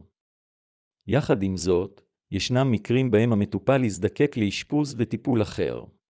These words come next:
מדובר על שבר פתוח המסכן את המטופל בזיהום. הפתרון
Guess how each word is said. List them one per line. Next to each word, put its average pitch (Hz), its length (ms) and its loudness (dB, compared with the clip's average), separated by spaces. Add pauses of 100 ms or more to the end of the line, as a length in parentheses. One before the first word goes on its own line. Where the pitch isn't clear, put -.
(760)
מדובר 107 440 2
על 98 120 2
שבר 117 380 2
פתוח 123 440 0
המסכן 143 440 0
את 131 100 -4
המטופל 120 500 0
בזיהום. 90 640 -4 (960)
הפתרון 139 640 0